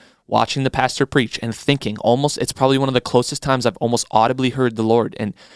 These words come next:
he was saying, "You should do that. You should teach people the Bible." And for twenty minutes, as that guy preached, I was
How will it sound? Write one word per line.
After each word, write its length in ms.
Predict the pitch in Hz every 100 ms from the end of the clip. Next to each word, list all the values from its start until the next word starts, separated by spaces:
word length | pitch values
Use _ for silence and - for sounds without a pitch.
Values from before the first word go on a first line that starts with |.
| -
he 80 | 120
was 100 | 113
saying, 320 | 117 104 147 -
"You 160 | 117
should 220 | 120 - -
do 160 | 98
that. 200 | - - - _ _ _ _
You 100 | 113
should 180 | 110 113
teach 220 | - 107
people 180 | - 98
the 80 | 95
Bible." 360 | 82 90 87 - _ _ _ -
And 160 | 113
for 280 | 110 110 107 -
twenty 320 | - 110 110
minutes, 320 | 131 147 120 98
as 160 | 110
that 120 | 117 110
guy 120 | 107
preached, 340 | - 127 - -
I 80 |
was 120 | 113